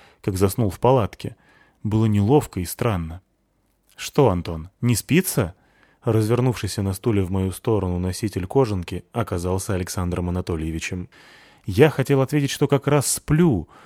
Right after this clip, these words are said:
но говорить почему-то не мог, только пожал плечами. "Чужак", неопределенным тоном сказал священник. "Зачем ты приблизил его, скоморохе?"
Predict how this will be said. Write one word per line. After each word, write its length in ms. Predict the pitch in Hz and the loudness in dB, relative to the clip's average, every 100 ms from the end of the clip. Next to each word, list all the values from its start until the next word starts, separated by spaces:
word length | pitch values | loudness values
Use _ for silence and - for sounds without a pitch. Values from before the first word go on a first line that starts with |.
| - | -6
но 140 | 120 123 | 0 2
говорить 440 | 110 107 113 165 | 2 2 2 2
почему-то 460 | 135 - 131 143 139 | 0 -2 -2 0 0
не 100 | 151 | 2
мог, 360 | 143 95 - - - _ | 2 0 -4 -18 -20 _
только 240 | 123 107 | -4 -2
пожал 320 | 113 123 117 101 | 0 2 2 0
плечами. 580 | 117 - 113 85 80 - _ _ _ _ _ _ | -4 -2 -2 -2 -6 -14 _ _ _ _ _ _
"Чужак", 800 | - - 123 113 90 87 87 - _ _ _ _ - | -12 -2 -2 2 2 2 0 -6 _ _ _ _ -4
неопределенным 760 | 95 87 90 92 92 87 87 | -2 0 0 0 0 0 -2
тоном 260 | 104 117 107 | -2 -2 -2
сказал 340 | - 85 90 | -4 -2 -2
священник. 680 | - 98 - 90 82 85 - _ _ _ _ _ | -4 -8 -6 -6 -8 -10 -14 _ _ _ _ _
"Зачем 480 | 104 95 127 151 147 | -2 0 2 2 2
ты 120 | 139 | 0
приблизил 540 | 120 135 135 143 98 85 | 0 0 2 2 2 0
его, 280 | 90 90 | 0 0
скоморохе?" 800 | 90 - 107 117 123 - - 82 | 0 0 2 4 4 2 -6 -10